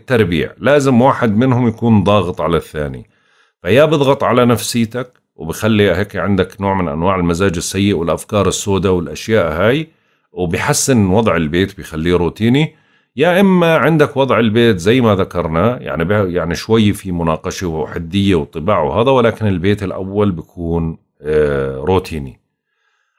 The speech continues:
أما بالنسبة للبيت الثاني فأنا شايف الأجواء تقريبًا،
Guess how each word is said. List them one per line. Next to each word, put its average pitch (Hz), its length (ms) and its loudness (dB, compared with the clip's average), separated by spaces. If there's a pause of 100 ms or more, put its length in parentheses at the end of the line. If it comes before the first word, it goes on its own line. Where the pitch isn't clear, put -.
(100)
أما 170 200 4
بالنسبة 165 420 2
للبيت 143 340 2
الثاني 135 680 2
فأنا 117 380 2
شايف 120 320 0
الأجواء 87 560 0
تقريبًا، 104 680 0